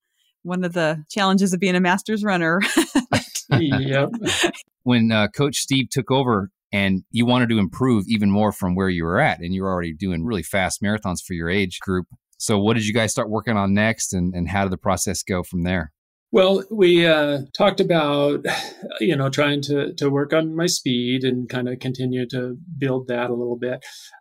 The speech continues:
Speaker 2: So for the fall, I, you know, I thought, "Okay, well, I'm gonna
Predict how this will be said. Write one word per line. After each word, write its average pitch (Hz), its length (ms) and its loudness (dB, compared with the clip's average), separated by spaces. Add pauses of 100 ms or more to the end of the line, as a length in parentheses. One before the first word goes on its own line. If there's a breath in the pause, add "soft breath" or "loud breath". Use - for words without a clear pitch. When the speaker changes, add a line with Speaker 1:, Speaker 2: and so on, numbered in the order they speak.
Speaker 2:
So 143 560 2 (420)
for 143 220 4
the 131 360 -2 (240)
fall, 135 680 2
I, 139 320 -2 (380)
you 185 120 2
know, 135 80 -2
I 131 120 -2 (160)
thought, 135 180 -6
"Okay, 131 260 -6
well, 135 140 -2
I'm 143 80 -2
gonna 135 240 -2